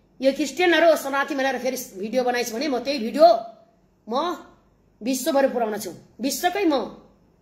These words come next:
मानवता अधिकार म चाहन्छु, खोज्छु त्यो, किनकि म एउटा नेपाली हुँ। र मेरो परमेश्वरको महिमा गर्ने जातिहरूको विरुद्धमा तिमीले बोल्न पाउने छैनस्।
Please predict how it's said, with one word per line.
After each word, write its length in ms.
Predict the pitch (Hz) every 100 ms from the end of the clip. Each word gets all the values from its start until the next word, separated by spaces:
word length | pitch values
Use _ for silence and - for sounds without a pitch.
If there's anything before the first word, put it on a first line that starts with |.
| _ 214
मानवता 420 | 254 294 311 269
अधिकार 320 | 240 233 247 220
म 80 |
चाहन्छु, 400 | 220 196 185 185 160 - -
खोज्छु 380 | 277 311 - 359
त्यो, 160 | 233 - - _ _
किनकि 320 | 220 220 381 392 - - _ _ _ _ -
म 80 | 214
एउटा 180 | 233 240
नेपाली 320 | 254 294 294
हुँ। 160 | 330 427 - _ _ _ _ _ _ _ _ _ _
र 80 | 208
मेरो 280 | 220 240 311 311 - - _ _ _ _ _ _ _ _ _ _ _ _ _ _ _ _ _ _ _
परमेश्वरको 500 | 240 262 330 320 269
महिमा 280 | 254 262 285
गर्ने 240 | 254 254 247
जातिहरूको 400 | 247 233 233 214
विरुद्धमा 340 | 214 220 269 285
तिमीले 200 | 226 208
बोल्न 240 | 196 185
पाउने 240 | 180 165 160
छैनस्। 300 | 151 139